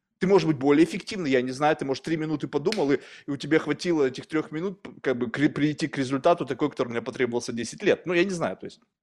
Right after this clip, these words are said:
Так вот, и, как бы, мне любопытно, вот, выбирая любую из каких-либо проблематик, куда, как, которая, как, выстраивается как некая комната на этом этаже,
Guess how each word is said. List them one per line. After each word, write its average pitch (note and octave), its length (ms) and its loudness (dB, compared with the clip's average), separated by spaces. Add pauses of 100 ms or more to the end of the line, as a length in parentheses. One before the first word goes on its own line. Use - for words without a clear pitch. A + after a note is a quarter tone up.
(460)
Так E3 140 2
вот, C#3 180 4 (520)
и, E3 80 -4
как F#3+ 220 6
бы, E3 80 4
мне G#3 220 2
любопытно, F#3 720 -2 (500)
вот, D3 220 0 (680)
выбирая F#3 640 6
любую D#3+ 720 0 (100)
из D#3+ 300 -4
каких-либо D3+ 840 2 (260)
проблематик, C#3 680 0 (160)
куда, D3 580 2
как, C#3 200 -4
которая, E3+ 340 4
как, C#3+ 200 0
выстраивается D3+ 720 2
как - 160 -14
некая D3+ 320 0
комната C#3 540 0
на B2 160 -2
этом A#2+ 300 -4
этаже, G#2+ 440 -6